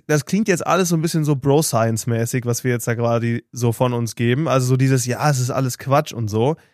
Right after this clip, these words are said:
Ähm, ich meine, es ist halt nachgewiesenermaßen kein Quatsch. Also natürlich wirst du am Ende besser sein, wenn du komplett strukturiert trainierst,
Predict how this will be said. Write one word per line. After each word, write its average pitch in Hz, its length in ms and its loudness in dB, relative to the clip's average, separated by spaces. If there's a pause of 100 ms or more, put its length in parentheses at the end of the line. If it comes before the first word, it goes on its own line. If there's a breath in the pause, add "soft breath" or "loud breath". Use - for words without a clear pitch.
(600 soft breath)
Ähm, 139 320 4 (1000)
ich 135 140 -2
meine, 165 140 4
es 165 60 0
ist 160 100 0
halt 151 200 4
nachgewiesenermaßen 147 920 2
kein 143 260 0
Quatsch. - 420 -2 (100)
Also 127 200 0
natürlich 143 360 0
wirst 151 180 -2
du 147 60 2
am 123 100 0
Ende 127 180 0
besser 147 300 0
sein, 151 300 0
wenn 147 140 0
du 143 460 0 (200)
komplett 143 380 0
strukturiert 147 680 -4
trainierst, 143 480 -2